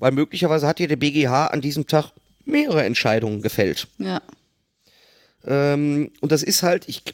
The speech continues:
Speaker 1: kenne es aus meiner beruflichen Praxis ein wenig, es bezieht sich halt auf die Frage, wann wo eine Einwilligung erforderlich ist, äh, und zwar weniger aus dem Datenschutzrecht, sondern mehr vor dem Hintergrund des Paragraphen sieben Absatz drei des Gesetzes zur Bekämpfung des unlauteren Wettbewerbs oder kurz U W G.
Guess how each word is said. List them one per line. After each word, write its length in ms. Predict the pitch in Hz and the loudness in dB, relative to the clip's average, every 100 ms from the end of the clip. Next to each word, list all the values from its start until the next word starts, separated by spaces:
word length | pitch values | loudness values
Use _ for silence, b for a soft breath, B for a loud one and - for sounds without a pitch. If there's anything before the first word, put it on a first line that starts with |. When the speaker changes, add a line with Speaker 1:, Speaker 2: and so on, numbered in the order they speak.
| - | -4
Speaker 1:
kenne 160 | 160 160 | 0 0
es 160 | - | -2
aus 160 | 117 - | -4 -2
meiner 200 | 127 160 | 0 0
beruflichen 380 | 123 139 120 117 | -2 -8 -8 -2
Praxis 380 | 135 - - | 0 0 -2
ein 140 | - 135 | -2 0
wenig, 240 | 143 143 | 2 0
es 120 | - | -4
bezieht 300 | - - - | -10 -8 -6
sich 180 | - 117 | -6 -2
halt 140 | 120 - | 0 0
auf 80 | |
die 120 | - 107 | -4 -10
Frage, 420 | - 120 123 120 B B B B B B B | -2 0 2 -2 B B B B B B B
wann 260 | 120 139 123 | 0 0 2
wo 180 | 139 139 | 0 2
eine 240 | 123 117 | 0 2
Einwilligung 440 | 127 147 127 127 | 2 0 0 0
erforderlich 600 | 120 - 123 135 120 110 | -2 -2 0 2 0 -2
ist, 360 | 113 135 - - | -2 0 0 0
äh, 300 | 120 120 117 - B B B B | 0 2 0 -4 B B B B
und 160 | 127 113 | -2 0
zwar 300 | - 113 117 | 2 2 2
weniger 240 | 139 131 | 0 2
aus 80 | 110 | 0
dem 100 | 101 | 0
Datenschutzrecht, 640 | 120 151 131 120 123 127 | 0 0 -4 -4 -2 -2
sondern 320 | - 113 110 | -2 0 0
mehr 320 | 110 120 120 113 | 0 2 0 0
vor 140 | 120 | -4
dem 100 | 107 | -2
Hintergrund 480 | 117 135 120 107 113 | -2 0 0 0 -2
des 100 | 110 | -4
Paragraphen 560 | 120 113 104 110 - | -2 0 2 0 -2
sieben 240 | 113 123 - | -6 -4 -2
Absatz 340 | - 98 - | -2 -4 -6
drei 340 | - 98 117 117 B B B B B B B - | -2 0 0 -2 B B B B B B B -2
des 200 | 135 - | 0 0
Gesetzes 400 | 120 131 - - | 0 0 0 -4
zur 100 | 117 | -2
Bekämpfung 360 | 110 127 123 - | 0 0 -2 -4
des 80 | |
unlauteren 440 | - 123 110 - 98 | -2 0 0 -2 0
Wettbewerbs 500 | 123 - 104 98 - | -2 0 -2 -2 -4
oder 120 | 107 | -6
kurz 340 | - 127 117 - | -2 -2 -2 -4
U 140 | 139 | -4
W 100 | 117 | 0
G. 320 | 117 139 160 | 0 2 0